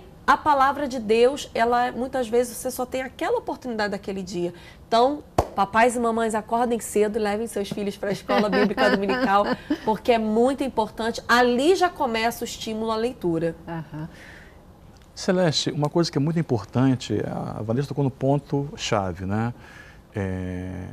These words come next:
Speaker 3: escola dominical é fundamental para as igrejas. Mas eu já ouvi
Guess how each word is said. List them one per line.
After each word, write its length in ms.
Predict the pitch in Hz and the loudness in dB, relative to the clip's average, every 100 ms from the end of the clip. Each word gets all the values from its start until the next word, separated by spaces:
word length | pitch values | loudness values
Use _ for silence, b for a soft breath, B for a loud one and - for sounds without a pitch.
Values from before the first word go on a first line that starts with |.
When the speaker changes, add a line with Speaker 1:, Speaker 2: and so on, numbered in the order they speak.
| - | -14
Speaker 3:
escola 260 | - 123 | -2 0
dominical 500 | 113 110 101 120 117 | 2 2 0 2 2
é 40 | 120 | 2
fundamental 520 | - 127 120 101 104 | 2 2 2 2 -2
para 100 | 101 | 0
as 80 | 101 | -2
igrejas. 540 | 95 87 82 - - - B B B B B B B | -2 -4 -4 -8 -16 -20 B B B B B B B
Mas 180 | 131 160 | -2 2
eu 60 | 202 | 4
já 100 | 262 | 4
ouvi 540 | 208 104 123 165 120 | 4 4 6 6 4